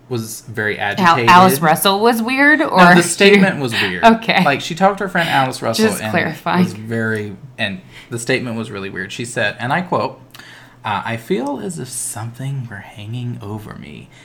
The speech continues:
Speaker 1: and I could not throw it off. She added that her father had enemies and that she was frightened that something was going to happen to the family. This was the day before.
Speaker 2: Yeah, I mean, I would be too if I was planning to kill my family, so,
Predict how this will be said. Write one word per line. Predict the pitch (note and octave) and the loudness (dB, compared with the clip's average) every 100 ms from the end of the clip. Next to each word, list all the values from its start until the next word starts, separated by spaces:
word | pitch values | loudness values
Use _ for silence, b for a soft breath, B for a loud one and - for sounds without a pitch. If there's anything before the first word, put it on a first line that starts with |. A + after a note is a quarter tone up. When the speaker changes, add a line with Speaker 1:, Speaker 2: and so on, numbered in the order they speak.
| b - | b -16
Speaker 1:
and | F#2+ | -14
I | F#2 | -14
could | - F#2 | -14 -14
not | F#2+ F#2+ F#2 - | -12 -12 -12 -16
throw | - F2 D#2+ | -18 -14 -14
it | - | -10
off. | D2 - - - - - _ _ b b b b b | -12 -12 -18 -20 -20 -20 _ _ b b b b b
She | - - A#2 - | -16 -14 -12 -2
added | D3+ F3+ G#2+ F#2+ | -2 0 -4 -8
that | F#2+ - | -12 -10
her | G#2+ | -12
father | F#2+ - E3 F#3+ F#3+ | -14 -6 -4 -2 -4
had | D#3+ E3+ E3+ | -6 -10 -10
enemies | F3 F#3+ B2 - - - - | -8 -8 -8 -12 -18 -20 -14
and | A2+ | -12
that | G#2+ - | -12 -12
she | - F#3 | -10 -8
was | G3+ - | -8 -12
frightened | - F#3+ A2+ G2 F#2+ | -10 -10 -10 -14 -14
that | - - | -18 -14
something | - D#3+ E3+ D#3+ | -12 -10 -10 -10
was | C#3 | -10
going | D3+ C#3 | -12 -10
to | |
happen | A#2 C#3 A2 F#2+ | -10 -10 -14 -16
to | A#2+ | -18
the | A#2 | -20
family. | - B2+ - - - b b - | -16 -16 -16 -18 -20 b b -12
This | B2+ | -10
was | D3 C3+ - - | -8 -12 -16 -14
the | A2+ | -12
day | G2+ F#2+ | -8 -8
before. | D#2+ - - - - _ b b b b b - - | -8 -14 -20 -20 -20 _ b b b b b -20 -4
Speaker 2:
Yeah, | G#4 G4+ D#4+ - | 2 6 6 6
I | C#4 | 4
mean, | C#4+ C#4 | 4 4
I | C4+ | 2
would | C4+ G#3+ | 0 -2
be | A#3 | -2
too | A3 A#3 | 2 0
if | A#3 | 4
I | F3 | 2
was | D#3+ | 2
planning | - E3+ D#3+ D3+ | -2 -2 -2 -4
to | |
kill | E3 | -6
my | D3+ | -6
family, | C#3+ F#3 F3 D#3 C#3+ | -6 -4 -2 -4 -6
so, | C#3+ - D3 C#3+ | -10 -4 -4 -4